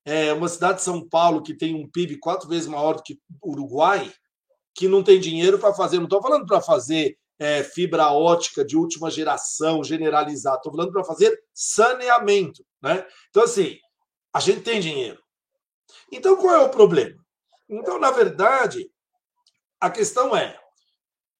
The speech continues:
é, promover o direito à cidade é uma questão simples. A questão complicada não é como fazer.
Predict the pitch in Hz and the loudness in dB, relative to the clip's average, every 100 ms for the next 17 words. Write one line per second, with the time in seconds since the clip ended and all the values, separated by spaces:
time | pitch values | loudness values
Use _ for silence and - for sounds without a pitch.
0 | _ _ _ _ - 180 185 190 233 233 | _ _ _ _ -10 -6 -2 4 4 4
1 | 196 - - 220 190 190 - 156 170 196 | 0 -2 -4 0 0 0 -12 -8 0 0
2 | 190 - - 190 196 190 175 208 180 175 | 0 -4 -6 -4 -2 -6 -6 -8 -8 -10
3 | 143 - - - _ _ _ _ _ _ | -12 -16 -20 -20 _ _ _ _ _ _
4 | - _ _ _ - _ - _ _ - | -20 _ _ _ -20 _ -20 _ _ -2
5 | 220 226 202 - 196 180 190 175 165 - | -2 0 -4 0 0 0 -2 -4 -8 -4
6 | 175 208 214 214 190 185 185 196 - 196 | 0 2 0 -4 -4 -4 -2 -2 -2 -4
7 | 185 196 185 - | -4 -6 -6 -10